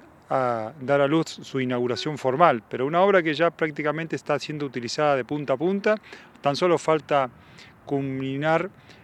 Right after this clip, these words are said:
eh, el asfalto en las cabeceras, eh, de esta ruta, en los extremos,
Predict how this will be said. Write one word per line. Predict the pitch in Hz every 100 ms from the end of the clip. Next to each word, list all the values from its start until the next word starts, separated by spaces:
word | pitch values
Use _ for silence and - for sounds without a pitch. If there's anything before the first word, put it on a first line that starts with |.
| - 127
eh, | 123 -
el | 143
asfalto | 139 - 160 -
en | 143
las | 120
cabeceras, | 131 127 120 170 170 165 160 - - - - - -
eh, | 117 117 135 123
de | 131
esta | - 127
ruta, | 143 190 - 202 - - -
en | 120
los | -
extremos, | 113 170 190 196 196